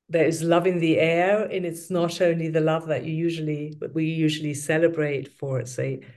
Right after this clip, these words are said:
Saint Valentine's or, um, loving another. And it also goes beyond the self-love, which is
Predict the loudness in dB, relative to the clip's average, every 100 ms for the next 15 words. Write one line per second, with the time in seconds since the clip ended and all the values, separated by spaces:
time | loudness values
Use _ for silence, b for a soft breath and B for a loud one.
0 | B -8 -6 -4 -2 -2 -2 -4 -6 -6
1 | -6 -10 -8 -8 -6 -8 -8 B B B
2 | B B B -4 -2 -2 -2 -2 -4 -12
3 | _ _ _ _ -2 4 6 6 4 2
4 | 2 2 2 -2 -4 -6 -12 -20 b b
5 | b _ _ _ _ _ -2 0 2 4
6 | 4 2 2 4 2 0 -6 -2 2 2
7 | 2 -2 -4 -8 -12 _ -4 -4 0 2
8 | 2 2 -2 -2 -2 -2 0 -2 -4